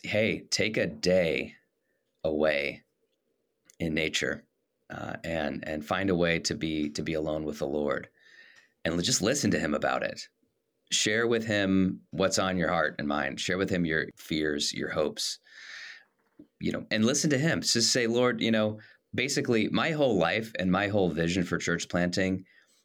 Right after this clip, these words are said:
is at your disposal. You can say or ask anything you want of me." And li-, just listen to him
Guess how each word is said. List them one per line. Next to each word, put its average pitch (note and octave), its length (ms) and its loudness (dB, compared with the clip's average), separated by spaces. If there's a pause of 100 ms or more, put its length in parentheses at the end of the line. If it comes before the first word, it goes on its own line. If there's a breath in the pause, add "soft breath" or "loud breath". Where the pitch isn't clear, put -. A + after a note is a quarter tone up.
(160)
is G2 560 2
at F2+ 240 -2
your F2+ 480 4
disposal. D2+ 760 0
You G#2 180 4
can A2+ 140 4
say F#2+ 480 2 (160)
or E2+ 160 2
ask - 360 -2 (140)
anything G#2+ 400 2
you E2+ 160 4
want D#2 260 0
of D2+ 160 -2
me." - 280 -6 (800 soft breath)
And E2 120 -2
li-, F2+ 100 0
just A2+ 200 0
listen B2 260 2
to E2 80 2
him D2+ 300 0